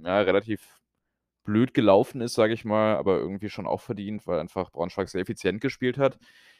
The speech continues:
Da der Hamburger S V am Samstag, äh, sein Spiel verloren hatte, sind die Chancen auf Platz drei nach wie vor da und morgen steht auch das Derby an. Ich hoffe, zu dem Zeitpunkt, zu dem ihr das hört, haben wir das vielleicht schon gewonnen, verdientermaßen.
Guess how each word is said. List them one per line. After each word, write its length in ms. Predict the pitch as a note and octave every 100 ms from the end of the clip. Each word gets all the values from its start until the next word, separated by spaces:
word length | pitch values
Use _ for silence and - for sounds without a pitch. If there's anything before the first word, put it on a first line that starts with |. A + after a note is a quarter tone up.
| _
Da 340 | F#2 G#2 C3+
der 200 | C3+ C3
Hamburger 340 | B2 C3 C#3+ A#2+
S 140 | G2+
V 200 | G2+ F#2
am 100 | B2
Samstag, 540 | A#2 A2 - A#2+ A2+ -
äh, 260 | G2 G#2+
sein 160 | G#2 G#2+
Spiel 180 | - A#2
verloren 340 | A2+ G#2 A2
hatte, 240 | G#2+ A#2 G2
sind 280 | F#2+ G#2+
die 80 | G#2+
Chancen 500 | - - F#2 - A#2
auf 140 | C2 -
Platz 280 | G#2 -
drei 260 | _ A1+ D#2+
nach 260 | G#2+ F#2 -
wie 80 |
vor 240 | - G#2+ G2
da 540 | - - G2 C3+ D#3+ - _
und 260 | F#2+ F#2+ _ _ _
morgen 380 | - G2 G#2+ A2+
steht 320 | A2 G#2 G#2
auch 100 | -
das 160 | G#2+ -
Derby 320 | F2 F2 D3
an. 220 | G#2 E2+ - _ _ _ _
Ich 220 | - - A2
hoffe, 460 | - A#2+ A2 A2
zu 100 | -
dem 100 | G2+
Zeitpunkt, 600 | - G2 G2 - G#2 G2+
zu 100 | -
dem 160 | G2 F#2
ihr 140 | D#2
das 180 | F#2+ -
hört, 160 | A#2+ B2+
haben 140 | G#2+
wir 60 | G2+
das 120 | F#2+
vielleicht 220 | F#2+ F#2+
schon 140 | A2 F#2
gewonnen, 360 | F2 F2+ C3
verdientermaßen. 800 | - B2 B2+ C3+ B2+ B2+ - D#3